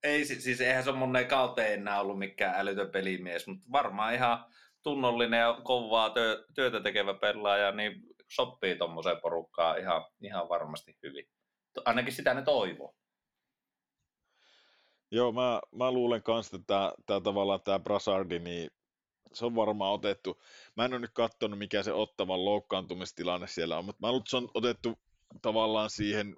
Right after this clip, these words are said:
Speaker 2: johonkin tiettyyn, ei ehkä edes kolmosken-, ehkä tommosen neloskentä rouhia rooli. Tappeliahan se ei oo, mutta semmonen, mm, mitä mä muistelin, että se on niinku Islandersissakin muistaakseni pelasi ja,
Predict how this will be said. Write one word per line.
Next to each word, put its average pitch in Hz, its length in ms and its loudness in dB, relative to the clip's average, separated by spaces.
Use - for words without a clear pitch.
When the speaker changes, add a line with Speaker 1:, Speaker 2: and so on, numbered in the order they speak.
Speaker 2:
johonkin 117 420 -2
tiettyyn, 98 600 -2
ei 95 180 0
ehkä 104 220 -2
edes 98 140 -2
kolmosken-, 98 520 -6
ehkä 110 240 -2
tommosen 110 380 -4
neloskentä 101 680 0
rouhia 90 480 -4
rooli. 85 420 -4
Tappeliahan 113 720 -2
se 82 140 -8
ei 87 320 -4
oo, 71 240 -6
mutta 85 320 -12
semmonen, 95 460 -8
mm, 90 260 -18
mitä 98 240 -4
mä 98 180 -4
muistelin, 92 480 -8
että - 200 -12
se 90 200 -2
on 90 300 -6
niinku 87 560 -6
Islandersissakin 87 680 -6
muistaakseni 85 480 -12
pelasi 82 460 -4
ja, 85 140 -2